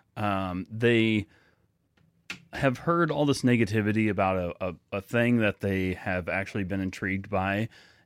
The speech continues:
and so then they spout out all this hatred toward it, and they feed into this loop,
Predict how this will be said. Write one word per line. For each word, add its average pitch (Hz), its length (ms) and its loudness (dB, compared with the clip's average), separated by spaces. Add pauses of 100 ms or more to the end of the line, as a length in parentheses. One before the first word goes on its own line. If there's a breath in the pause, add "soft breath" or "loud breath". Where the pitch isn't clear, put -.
(120)
and 101 560 -2 (280)
so 113 240 4
then 107 280 0
they 117 460 4
spout 104 480 0
out 101 380 0 (480)
all 110 200 2
this 98 180 -4
hatred 101 360 -4
toward 147 300 4
it, 147 200 4
and 104 80 -4
they 90 80 -4
feed 127 340 2
into 123 300 0
this 95 240 -4
loop, 151 360 2